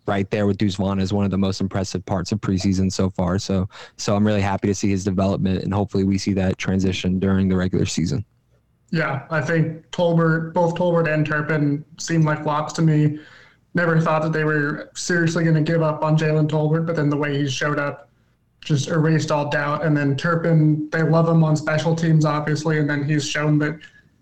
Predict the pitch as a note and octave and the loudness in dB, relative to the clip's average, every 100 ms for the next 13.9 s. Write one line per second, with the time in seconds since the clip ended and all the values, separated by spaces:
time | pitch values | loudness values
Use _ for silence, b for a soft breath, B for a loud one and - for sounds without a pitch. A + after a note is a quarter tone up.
0 | _ - D#3+ E3 D#3 E3 F3+ F3+ F3 F#3+ | _ -2 2 4 4 4 2 2 2 2
1 | F#3+ F#3 E3 F3+ F3 F#3 E3 F3 A3 - | 2 2 2 2 0 2 4 4 2 0
2 | - D#3+ D#3 D#3 - E3+ D#3 D#3+ G3 F#3 | -4 0 0 0 -2 -2 0 0 0 0
3 | D#3 F3 E3+ C#3+ C#3 D#3 D3+ D#3 D#3 D#3 | 0 0 0 0 0 2 2 2 0 0
4 | D3+ D3 B B B - - E3 D#3 C#3+ | 0 -2 B B B -16 -8 -2 2 0
5 | - E3 D#3+ E3 F#3 E3+ F3+ E3+ F#3 F3+ | 0 0 2 2 2 2 2 0 2 2
6 | E3+ F3 E3 D3+ D#3+ D#3+ E3+ E3 E3 E3 | 4 2 2 2 2 2 4 2 2 2
7 | D3 D#3 D#3+ D#3+ D3+ D3 C#3+ D#3+ D#3 D3+ | 0 0 0 0 0 -2 -2 -2 0 0
8 | C#3+ E3 E3+ E3 E3 F3+ F3 F3 E3+ D3+ | 0 -2 0 -2 -2 -2 0 0 0 0
9 | D3 D3 B B - D#3+ D3+ D3+ E3 D#3+ | -2 -6 B B -2 0 2 0 0 0
10 | - E3 E3 D3+ D3 - F3 E3 E3+ D#3 | 2 2 4 4 0 -2 -2 0 -2 -2
11 | E3 E3+ E3 D#3+ E3 D#3 D3+ D#3+ D#3 - | -2 0 2 2 2 0 0 0 -2 -2
12 | D#3+ D#3 D#3 D#3 D3+ - D#3 - D#3+ D3+ | -2 0 0 0 0 -2 -4 -2 0 0
13 | D#3 D#3 D3+ D#3 D3 D3 E3 E3 | 2 2 0 -2 -4 -4 -6 -6